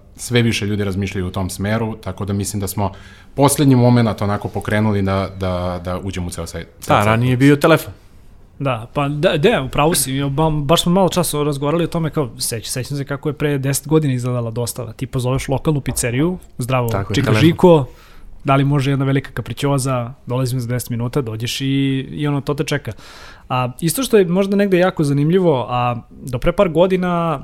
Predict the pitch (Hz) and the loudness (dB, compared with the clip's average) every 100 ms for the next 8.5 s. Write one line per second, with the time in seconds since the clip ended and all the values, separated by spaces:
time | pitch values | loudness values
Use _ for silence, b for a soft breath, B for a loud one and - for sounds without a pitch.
0 | - 165 165 156 - 185 151 139 160 143 | -2 -2 0 -2 -2 0 0 2 2 0
1 | - - 117 113 160 151 139 - 143 139 | -4 -8 -6 -2 -2 0 -2 0 -2 0
2 | 151 147 135 135 139 135 135 - 120 - | -4 -2 -2 -2 -2 -4 -6 -6 -6 -4
3 | 139 120 113 123 117 113 - 127 117 127 | -4 -4 -4 -6 -6 -8 -6 -4 -2 0
4 | 190 226 B B B 131 143 131 156 151 | 0 -4 B B B 0 0 4 4 4
5 | 135 127 147 135 131 127 135 - 151 143 | -2 -2 -2 -4 -4 -4 -4 -4 -4 -2
6 | 131 131 127 139 127 123 143 135 135 120 | 0 -2 -2 -2 -2 -2 -2 -2 -2 -4
7 | 120 143 123 151 131 120 123 113 - 131 | -2 -2 0 -2 -2 -4 -4 -6 -2 -2
8 | - 123 123 117 | -2 -8 -8 -8